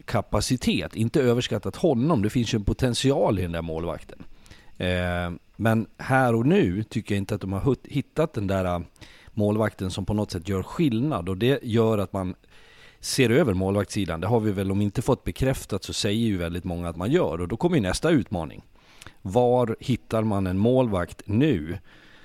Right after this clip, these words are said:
som är så pass bra att han faktiskt gör en markant skillnad? Och hur hanteras det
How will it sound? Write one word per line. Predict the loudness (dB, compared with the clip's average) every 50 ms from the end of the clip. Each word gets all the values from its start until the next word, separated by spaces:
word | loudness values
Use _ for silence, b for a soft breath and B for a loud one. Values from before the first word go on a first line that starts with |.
| b b b
som | -10 -6 -2 -2 -2 -2
är | -2 -2 -4 -2
så | -2 -2 0 0 0 0
pass | 0 -2 -4 -4 -4
bra | -4 -2 0 0 0 -2
att | -2 -4
han | -8 -8
faktiskt | -6 -6 -8 -8 -8 -10 -6 -4
gör | -4 -2 -2 -4
en | -4 -6
markant | -6 -6 -8 -6 -6 -6 -6 -6 -6
skillnad? | -6 -6 -4 -2 -2 -4 -4 -4 -4
Och | -2 -2 0
hur | -2 -2
hanteras | -2 -4 -4 -2 -4 -4 -2 -2 -4 -4
det | -2 0 0 2 2 2